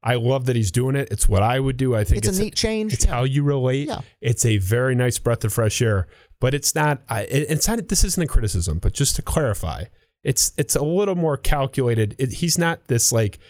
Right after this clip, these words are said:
Speaker 1: jovial, you know, jolly guy spontaneously tweeting this stuff. It is extremely strategic and crafted. This is not a criticism. It's just
Speaker 2: No, as it
Speaker 1: this
Speaker 2: sh-, as it has to be.
Speaker 1: I did a little tribute, 'cause, you know, I'm a little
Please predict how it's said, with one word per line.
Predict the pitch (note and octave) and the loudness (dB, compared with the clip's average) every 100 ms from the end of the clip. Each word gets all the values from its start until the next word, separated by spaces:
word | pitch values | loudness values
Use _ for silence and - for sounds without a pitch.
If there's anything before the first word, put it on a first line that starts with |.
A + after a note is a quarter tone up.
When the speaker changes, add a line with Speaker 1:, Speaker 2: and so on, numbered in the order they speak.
| _ _ | _ _
Speaker 1:
jovial, | - C3+ C3 B2+ A#2+ A2+ G#2 | -2 0 2 0 2 0 -2
you | F2+ A#2 | 0 0
know, | A2 G#2 | 2 0
jolly | G2 - B2+ A#2 A2+ | 0 -2 -2 0 0
guy | A2 A#2 A2 G#2 G2 - - - | 0 0 0 0 -2 -4 -20 -8
spontaneously | - C3+ B2 C#3 C3 A#2+ - G2 | 0 0 0 -2 0 0 0 0
tweeting | - A2+ B2 | 4 4 6
this | C3 - | 4 2
stuff. | C#3 C3+ - - _ - | 2 2 -2 -20 _ 0
It | B2+ | 2
is | B2 G#2 | 2 0
extremely | F#2+ - - - A#2 D3 E3+ E3 | -2 0 -2 2 2 4 2 0
strategic | - C3 - C3+ C3+ C#3 - | 0 -4 0 -2 0 -2 0
and | A#2+ | 0
crafted. | - B2 A#2 - E2 | 4 2 2 -2 -4
This | F2 F#2 | -2 0
is | G2 | 0
not | G#2+ | 0
a | A#2 | 2
criticism. | - C#3 - C3+ C#3 A2+ | 2 0 -2 0 0 0
It's | - | -2
just | - - | -4 -2
Speaker 2:
No, | - | 0
as | - G3+ | 0 0
it | |
Speaker 1:
this | B2 | -2
Speaker 2:
sh-, | - - E3+ - | -2 -2 -4 -4
as | E3 F3 | -2 0
it | D#3+ | 0
has | A#3+ - | 0 -2
to | - | -6
be. | - | -6
Speaker 1:
I | C3 E3 | -4 -2
did | D#3+ F#3 F3+ - | -2 0 -2 -2
a | B2 A#2 | -2 0
little | A2+ C#3+ D3 C3 | 0 0 0 -2
tribute, | - - C#3+ B2+ G#2 | 0 0 0 -2 -2
'cause, | B2+ | -2
you | D3+ | 0
know, | |
I'm | D#3 F3+ | 0 0
a | |
little | G3 F#3 F#3+ | -2 -2 -4